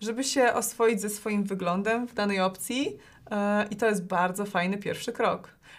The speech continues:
Potem, no tak tylko po bułki do sklepu. I tak coraz większe kroki, aż w końcu <laughs> normalnie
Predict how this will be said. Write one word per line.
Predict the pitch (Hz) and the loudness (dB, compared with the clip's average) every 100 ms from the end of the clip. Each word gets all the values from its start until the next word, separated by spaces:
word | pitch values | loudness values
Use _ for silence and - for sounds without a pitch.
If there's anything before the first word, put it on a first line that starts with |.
| _ | _
Potem, | - 247 247 247 247 247 254 247 - | 4 6 6 6 6 6 0 -4 -16
no | - 640 587 | -2 2 4
tak | 427 | 4
tylko | 277 262 | 2 0
po | - 220 | 0 2
bułki | 208 196 196 | 4 2 0
do | 175 | -4
sklepu. | - 170 - 175 - - _ _ _ _ - - - - | -4 -6 -6 -10 -14 -20 _ _ _ _ -20 -20 -20 -10
I | 240 | 0
tak | 240 262 - - - | 4 4 0 -16 -4
coraz | 247 247 262 269 208 | 4 6 8 4 2
większe | 220 220 - 208 | -2 -2 -4 -2
kroki, | 180 165 160 170 180 196 - _ _ _ _ _ - | 0 0 -2 -6 -6 -6 -12 _ _ _ _ _ -2
aż | 233 - | -2 -2
w | - | -8
końcu | 190 190 190 185 185 226 269 214 247 - - | -2 0 -2 -2 -2 -2 -6 -6 -8 -8 -20
<laughs> | - - - _ - | -20 -20 -20 _ -6
normalnie | 214 381 494 330 170 156 | -4 2 4 4 2 -4